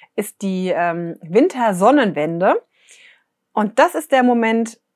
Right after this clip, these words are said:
es heißt zwar Winteranfang, aber eigentlich <laughs> wäre es andersrum viel sinnvoller, denn das ist der Moment, wo die Sonne ihren tiefsten Punkt erreicht hat und ab dann wird die Sonne wieder, ab dann werden die Tage wieder jeden Tag ein Stückchen länger.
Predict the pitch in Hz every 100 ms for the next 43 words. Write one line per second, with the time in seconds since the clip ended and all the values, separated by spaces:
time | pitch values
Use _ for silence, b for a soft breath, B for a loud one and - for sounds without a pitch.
0 | _ _ - - 202 320 - - 208 196
1 | 240 220 - 370 453 202 196 220 180 180
2 | 156 277 311 - 220 240 233 233 190 233
3 | 240 226 220 220 196 196 359 - 190 180
4 | 180 175 247 339 - 262 240 220 220 214
5 | 196 180 190 226 185 185 175 - 311 359
6 | - 269 - 269 254 185 185 202 269 -
7 | 254 220 196 - 196 196 254 214 220 -
8 | 220 185 202 208 196 190 190 190 175 _
9 | - - 190 214 214 202 190 170 190 226
10 | 208 196 196 185 196 - 175 - 185 185
11 | - 175 165 185 240